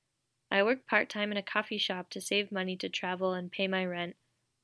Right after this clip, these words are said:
I drink beer by the pint on weekdays and espresso by the cup at work in der Morgens.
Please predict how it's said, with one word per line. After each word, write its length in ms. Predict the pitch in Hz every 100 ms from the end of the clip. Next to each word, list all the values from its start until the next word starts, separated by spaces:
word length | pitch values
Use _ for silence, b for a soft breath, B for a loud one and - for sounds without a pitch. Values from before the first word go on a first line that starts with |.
| _ _ _ _ -
I 80 | 202
drink 300 | 196 233 233
beer 180 | 214 214
by 160 | 208
the 100 | 190
pint 320 | 190 - 196 -
on 200 | 185 180
weekdays 480 | 185 - 185 185
and 100 | 185
espresso 520 | 180 185 - 196 - 190
by 120 | 185
the 100 | 185
cup 300 | - 202 -
at 180 | 185 -
work 300 | 226 226 -
in 120 | 202 190
der 120 | 190
Morgens. 720 | 190 208 202 180 180 -